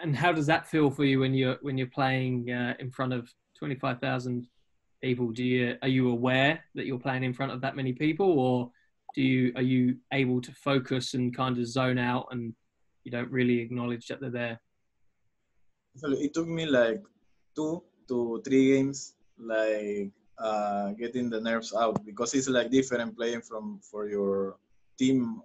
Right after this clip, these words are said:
Speaker 2: or under twenty not professional that you don't, you only play, like, only they see, like, uh,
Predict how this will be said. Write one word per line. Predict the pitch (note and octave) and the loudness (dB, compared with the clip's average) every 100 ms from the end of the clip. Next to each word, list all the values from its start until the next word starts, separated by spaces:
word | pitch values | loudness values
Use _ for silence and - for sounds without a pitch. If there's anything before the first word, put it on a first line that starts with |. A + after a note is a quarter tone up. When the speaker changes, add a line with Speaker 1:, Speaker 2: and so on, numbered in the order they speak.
| _ | _
Speaker 2:
or | A2+ G#2+ G#2 G#2 G2+ - | -8 -4 -4 -4 -6 -6
under | A#2+ B2 A#2+ A#2 A2+ A2 | -4 -2 0 0 0 -2
twenty | A2 B2 A#2+ | -2 -4 -2
not | A#2+ B2 | -2 -2
professional | B2 A2+ A#2+ A#2+ A#2 A2+ | -4 -4 -4 -4 -6 -4
that | G#2+ G#2 | -6 -6
you | A#2 A#2+ | -4 -2
don't, | A#2 A#2 A2+ A2 G#2 _ _ _ _ _ _ _ _ _ - | -2 -4 -8 -12 -16 _ _ _ _ _ _ _ _ _ -2
you | C3+ | 0
only | D3+ D3 | 2 2
play, | C#3+ C#3+ | 4 6
like, | C3+ A#2+ A#2 | 6 6 4
only | C3 C3+ C3+ | 2 6 6
they | B2+ C3 | 6 4
see, | B2+ C3 | 2 2
like, | B2 A2+ A2 | 2 2 0
uh, | G#2 G#2 G#2 | -2 -4 -6